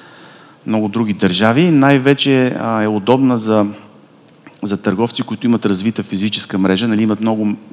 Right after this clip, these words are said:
много локации, много места. Защото на първо място си резервираш стоката, знаеш, че е сигурно и тя те очаква в магазина. Второ, взимаш я в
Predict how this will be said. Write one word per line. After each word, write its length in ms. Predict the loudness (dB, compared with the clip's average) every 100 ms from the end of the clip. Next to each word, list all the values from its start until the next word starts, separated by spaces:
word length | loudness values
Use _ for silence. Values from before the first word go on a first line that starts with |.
| -8
много 260 | -4 -2 0
локации, 600 | -2 0 2 2 -2 -6 -10 -10
много 300 | -4 -2 0
места. 440 | -2 0 2 2 0 -10 -20 _ _
Защото 480 | -6 -4 0 0 2
на 100 | 0
първо 320 | 4 4 6
място 340 | 6 6 4 2
си 300 | 6 6 4 -14 -20 -20 _ _ _ _ _ -4
резервираш 680 | 0 2 2 2 4 4 4
стоката, 500 | 0 0 0 -4 -6 -10 -20 -20 _ _ _ _ _ _ _ _ _ _ -12
знаеш, 360 | 0 2 2
че 160 | -2 -6 -12 -20 -18 -8
е 80 | -4
сигурно 520 | 0 0 0 -2 -6 -14 -20 _ _ _ _ _ -8
и 40 |
тя 140 | 0 0
те 120 | 0
очаква 360 | 0 0 -2
в 80 | -6
магазина. 480 | -2 0 2 2 2 -6 -20 -20 _ _ _ _ -20 -20 -16
Второ, 400 | -8 0 2 2
взимаш 420 | 4 4 6 4
я 80 | 2
в 180 | 2